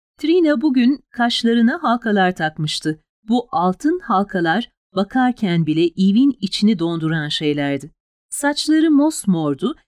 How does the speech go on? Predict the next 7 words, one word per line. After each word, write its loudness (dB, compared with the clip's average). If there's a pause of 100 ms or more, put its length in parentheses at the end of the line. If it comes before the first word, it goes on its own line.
(140)
ve 0
yüksek -2
bir 0
koni 2
şeklinde -4
tepesine -2
toplanmıştı. -8